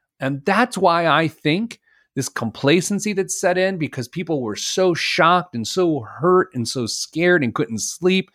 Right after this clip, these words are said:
and they want some sense of normalcy. They've settled into this new normalcy, yet they're not preparing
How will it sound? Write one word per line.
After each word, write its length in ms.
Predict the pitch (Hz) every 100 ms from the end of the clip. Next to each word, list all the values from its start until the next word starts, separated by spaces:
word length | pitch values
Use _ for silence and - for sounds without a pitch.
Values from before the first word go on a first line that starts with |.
| _ - _
and 80 | 120
they 80 | 120
want 240 | 147 151
some 360 | - - 190 202
sense 300 | - 190 165
of 120 | 131
normalcy. 440 | 143 170 170 127 120
They've 180 | 123
settled 420 | - 180 196 170 170
into 220 | 220 175
this 180 | 139 123
new 140 | 120
normalcy, 560 | 113 110 107 - 110 - - _ _ _
yet 400 | 143 180 196 202 _ _
they're 160 | 143 139
not 460 | 143 156 175 165 - _
preparing 920 | - 170 - - 190 202 123 101 104